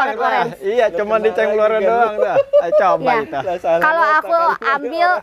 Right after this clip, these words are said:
Speaker 1: aku, eh, kalau aku
Speaker 2: Siapa
Speaker 1: bilang
Speaker 2: itu?
Speaker 1: ambil, ambil.
Speaker 2: Heeh.
Speaker 3: Salah nota kalimatnya. <laughs>
Speaker 2: Ah, ini, eh,
Speaker 1: Sexy
Speaker 2: sexy
Speaker 1: bag.
Speaker 2: bag.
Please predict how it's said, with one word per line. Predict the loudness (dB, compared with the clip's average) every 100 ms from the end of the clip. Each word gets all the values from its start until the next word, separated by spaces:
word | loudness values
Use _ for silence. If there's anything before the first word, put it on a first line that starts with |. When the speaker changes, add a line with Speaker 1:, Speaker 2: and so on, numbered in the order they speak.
| -8 -6
Speaker 1:
aku, | -4 -2
eh, | 2 2
kalau | 2 0
aku | 0
Speaker 2:
Siapa | 0
Speaker 1:
bilang | 0 0
Speaker 2:
itu? | -2
Speaker 1:
ambil, | -2 -2
ambil. | -2 -2 -2 -2 -6 -20 -20 _ -20
Speaker 2:
Heeh. | -12 -12
Speaker 3:
Salah | -8 -2 -2
nota | 0 0 0 -2
kalimatnya. | -2 -4 -4 -2 -2
<laughs> | -2 -2 -6 -4 -2 0 0
Speaker 2:
Ah, | 0 0 -2
ini, | -2 2 2 2
eh, | 0 0 0 2 2 4 2 0 0
Speaker 1:
Sexy | 0 0 0
Speaker 2:
sexy | 0
Speaker 1:
bag. | 2
Speaker 2:
bag. | 4 4 2